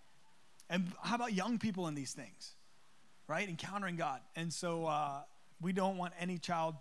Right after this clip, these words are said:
not to come because of finances. And listen, there is a price behind it. No one's written a check yet to cover the whole thing. I believe somebody can do that. But we have the kids all day long, morning services, our worship,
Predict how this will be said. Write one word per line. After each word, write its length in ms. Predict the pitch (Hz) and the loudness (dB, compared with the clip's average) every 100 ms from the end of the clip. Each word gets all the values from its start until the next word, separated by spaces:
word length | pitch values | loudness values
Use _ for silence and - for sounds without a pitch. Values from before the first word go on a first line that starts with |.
| - | -2
not 240 | 160 170 | 0 0
to 80 | 156 | -2
come 240 | 156 165 147 | -4 -2 -2
because 240 | 143 147 | -6 -6
of 80 | 139 | -6
finances. 500 | 147 143 135 135 - | -6 -6 -8 -8 -8
And 180 | 165 175 | -2 2
listen, 320 | 180 - 127 - - - | 2 0 -6 -14 -14 0
there 120 | 170 | 2
is 140 | 185 | 4
a 40 | 180 | 0
price 300 | - 180 170 | 0 -2 -2
behind 300 | 156 175 175 | -2 -2 -2
it. 80 | 165 | -2
No 120 | 156 | 0
one's 200 | 180 165 | 0 0
written 140 | 202 | 0
a 60 | 202 | 0
check 260 | 202 165 | 0 0
yet 220 | 170 170 - | 0 0 -4
to 80 | |
cover 240 | - 170 165 | -2 0 0
the 80 | 147 | -2
whole 160 | 165 | -4
thing. 220 | - 170 | -2 -2
I 80 | 147 | -2
believe 260 | 156 190 175 | 0 2 2
somebody 240 | 190 170 | 0 -2
can 120 | 151 | -2
do 160 | 156 185 | 0 0
that. 260 | 135 117 - - - - - | -2 -8 -12 -20 -20 -20 -4
But 160 | 175 160 | 0 2
we 180 | 165 147 - - | 0 -2 -8 2
have 200 | 170 170 | 2 2
the 60 | |
kids 240 | - 190 165 | 0 0 2
all 140 | 170 | 2
day 140 | 180 | 2
long, 360 | 175 156 156 170 - - 151 | 2 2 0 -2 -10 -12 -2
morning 280 | 170 190 | 0 2
services, 480 | 170 180 170 160 170 | 0 0 -2 -2 -2
our 120 | 160 | -2
worship, 420 | 143 175 160 180 | 0 0 0 -4